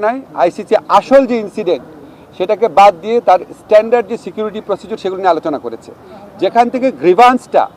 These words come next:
সেই ঘটনা নিয়ে আইসিসি কোনো স্ট্যান্ড নেয় নাই ঠিক মতো। এমনকি ভারত সরকারের পক্ষ থেকে যে আমাদের কনভিন্স করানোর চেষ্টা করা যে যেই ঘটনাটা ঘটেছে মুস্তাফিজের ক্ষেত্রে, এটা একটা আইসোলেটেড ঘটনা বা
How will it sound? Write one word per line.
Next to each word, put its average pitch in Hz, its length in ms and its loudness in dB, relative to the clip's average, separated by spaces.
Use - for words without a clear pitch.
সেই 226 200 2
ঘটনা 233 420 2
নিয়ে 226 220 -4
আইসিসি 185 480 -4
কোনো 180 160 -2
স্ট্যান্ড 185 440 -2
নেয় 180 180 0
নাই 160 100 -6
ঠিক - 280 -14
মতো। 127 180 -8
এমনকি 240 340 0
ভারত 226 240 4
সরকারের 277 420 6
পক্ষ 226 220 0
থেকে 247 280 -2
যে 160 80 -6
আমাদের 185 280 0
কনভিন্স 208 520 0
করানোর 226 380 0
চেষ্টা 240 260 0
করা 240 260 6
যে 185 140 0
যেই 208 180 0
ঘটনাটা 220 440 0
ঘটেছে 220 340 -2
মুস্তাফিজের 214 560 -2
ক্ষেত্রে, 214 220 -4
এটা 196 180 0
একটা 214 160 -2
আইসোলেটেড 208 480 -2
ঘটনা 202 280 0
বা 180 120 4